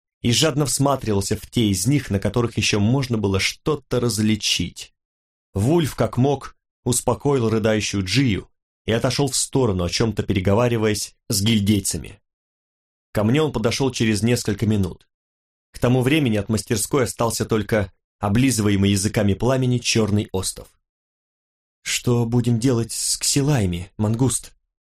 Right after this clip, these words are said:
спросил он. "Я думаю отослать их с ребятами до Эревина и снять им комнату в какой-нибудь таверне. Дальше уж они разберутся. Мастерская ведь восстановится после пожара?"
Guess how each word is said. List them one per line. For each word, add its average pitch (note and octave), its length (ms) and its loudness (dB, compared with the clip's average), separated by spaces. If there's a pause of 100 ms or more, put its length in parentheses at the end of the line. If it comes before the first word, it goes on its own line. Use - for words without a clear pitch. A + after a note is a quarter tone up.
(120)
спросил G2+ 500 0
он. F2+ 200 -4 (880)
"Я F#2+ 220 2
думаю A#2+ 340 4
отослать B2 420 -2
их A2+ 120 -2
с - 100 -6
ребятами A2 640 0 (240)
до G#2+ 240 2
Эревина A2 560 2 (580)
и G#2+ 80 0
снять B2 320 0
им A#2 80 2
комнату A2 420 0
в - 60 -12
какой-нибудь G2+ 540 0
таверне. F#2+ 540 -2 (720)
Дальше A#2 420 0
уж A2 180 0
они G#2+ 520 0
разберутся. G#2 720 0 (840)
Мастерская A#2+ 640 0
ведь G2 340 -2
восстановится G#2+ 720 -2
после G2 280 -4
пожара?" G#2+ 480 -2